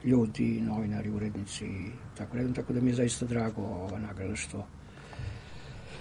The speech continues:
je nagrada zapravo Radio Beograda drugog programa.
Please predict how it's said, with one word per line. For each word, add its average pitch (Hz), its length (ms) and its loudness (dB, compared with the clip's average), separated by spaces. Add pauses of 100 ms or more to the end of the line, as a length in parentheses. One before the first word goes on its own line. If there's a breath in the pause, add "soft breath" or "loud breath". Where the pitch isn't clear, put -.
(560 loud breath)
je 135 340 12 (220 loud breath)
nagrada 143 600 12 (360 loud breath)
zapravo 131 320 8
Radio 123 340 8 (440 loud breath)
Beograda 123 460 6
drugog 113 320 4
programa. 127 320 4